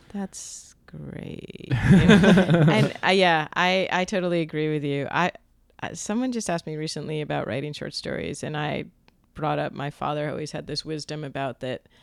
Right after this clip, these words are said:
Speaker 1: novels are broken short stories. And I was like, "Yeah, there's something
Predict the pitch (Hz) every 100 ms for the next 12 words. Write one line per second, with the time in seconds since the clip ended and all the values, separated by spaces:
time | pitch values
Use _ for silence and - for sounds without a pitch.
0 | _ _ _ _ - 151 143 135 143 143
1 | 143 139 135 - 139 151 - - - -
2 | 311 339 233 208 208 190 180 233 190 208
3 | 170 165 - - 196 240 415 453 440 392
4 | 381 - 370 453 381 330 285 214